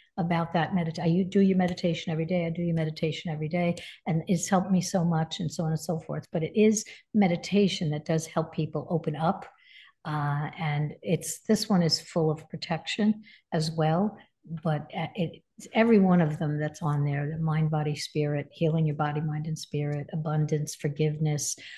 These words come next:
um, visiting a loved one that's crossed. They're all, actually, the five big ones that I have on YouTube and on iTunes were channeled by a young man. Uh,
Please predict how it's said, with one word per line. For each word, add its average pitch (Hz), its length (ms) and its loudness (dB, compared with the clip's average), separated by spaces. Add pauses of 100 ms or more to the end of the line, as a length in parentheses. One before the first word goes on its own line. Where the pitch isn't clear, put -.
(220)
um, 143 520 0 (260)
visiting 165 420 6
a 151 60 2
loved 143 320 -2
one 147 180 -2
that's 147 200 -4
crossed. 143 540 -4 (320)
They're 185 340 4
all, 180 540 4 (100)
actually, 190 460 0
the 156 140 -4
five 185 640 2
big 180 160 4
ones 202 320 4
that 202 120 -2
I 190 120 -2
have 190 440 0
on 175 180 0
YouTube 208 520 0 (500)
and 185 200 4
on 208 160 4
iTunes 202 680 2
were 170 100 0
channeled 180 580 0 (100)
by 156 340 0 (140)
a 170 60 -4
young 165 360 2
man. 160 500 2
Uh, 147 260 -4